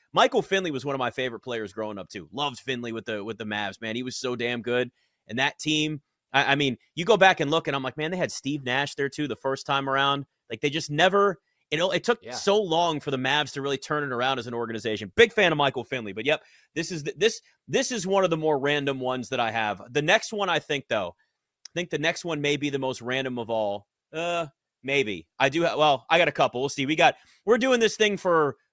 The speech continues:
Speaker 1: what, five more s-, five more segments? I got a few to fill every single one. So the, the bit is gonna continue. I can, I can promise you that.
Speaker 2: More random than Michael Finley is impressive, I have to say.
Speaker 1: Yeah. Yeah. Well, one of 'em, you'll see. You know what?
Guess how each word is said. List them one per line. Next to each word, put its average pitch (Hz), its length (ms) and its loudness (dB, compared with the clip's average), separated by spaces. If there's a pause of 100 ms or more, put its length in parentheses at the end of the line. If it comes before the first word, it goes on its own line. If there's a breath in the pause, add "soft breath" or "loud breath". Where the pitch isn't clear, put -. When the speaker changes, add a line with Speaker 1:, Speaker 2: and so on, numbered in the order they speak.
Speaker 1:
what, 131 200 0
five 175 340 2
more 175 180 -2
s-, - 380 -10
five 180 200 2
more 185 160 -6
segments? 185 440 -4 (260)
I 170 120 2
got 175 140 0
a 151 40 -6
few 160 160 -6
to 131 80 -8
fill 135 220 -4
every 123 180 -4
single 113 300 -8
one. 95 200 -6
So 123 140 -8
the, 117 120 -8 (100)
the 131 80 -6
bit 170 240 -2
is 139 80 -8
gonna 143 180 -2
continue. 117 480 -6
I 107 80 -4
can, 104 200 -8 (260 soft breath)
I 123 80 -6
can 120 160 -8
promise 131 460 -6
you 104 100 -6
that. 90 240 -6 (1080)
Speaker 2:
More 190 300 0
random 185 440 -2
than 143 120 -8
Michael 151 340 -6
Finley 127 480 -12
is 104 160 -12
impressive, 90 540 -14
I 92 120 -12
have 107 200 -10
to - 100 -20
say. - 140 -20 (800)
Speaker 1:
Yeah. 131 260 0 (460 loud breath)
Yeah. 110 240 -2
Well, 139 360 2 (120)
one 175 200 -4
of 170 120 -4
'em, 135 240 -2 (180)
you'll 180 220 2
see. 135 160 -4
You 101 180 -6
know 151 120 2
what? 160 120 2